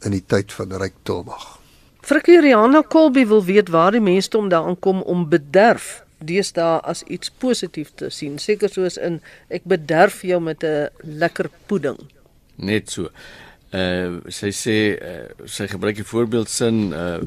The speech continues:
Speaker 3: "Ek wil jou graag bederf met 'n week se verblyf by die see." En dan sê sy, "Moet, kan ons nie liewer van seën praat nie?" Nou, ek weet nie, eh, dit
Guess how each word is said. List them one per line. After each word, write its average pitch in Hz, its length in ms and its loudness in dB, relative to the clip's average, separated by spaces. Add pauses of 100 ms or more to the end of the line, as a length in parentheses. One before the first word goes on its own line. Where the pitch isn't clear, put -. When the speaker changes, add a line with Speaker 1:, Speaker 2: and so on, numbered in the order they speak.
Speaker 3:
"Ek 104 140 -8
wil 104 100 -4
jou 95 120 -2
graag 110 380 -4
bederf 95 480 -6
met 87 160 -10
'n 87 120 -12
week 95 300 -6 (140)
se - 180 -18
verblyf 98 500 -6
by 85 100 -10
die 87 160 -14
see." 160 460 -4 (720)
En 87 160 -8
dan 87 180 -6
sê 95 200 -6
sy, 95 200 -4
"Moet, 85 260 -10
kan 104 160 -4
ons 104 140 -6
nie 120 80 -6
liewer 104 240 -4
van 85 300 -12 (460)
seën 156 640 0
praat 104 340 -4
nie?" 139 200 -6 (720)
Nou, 101 580 -2
ek 104 200 -6
weet 110 240 -4
nie, 147 320 -2
eh, 107 240 -6 (560)
dit 104 180 -8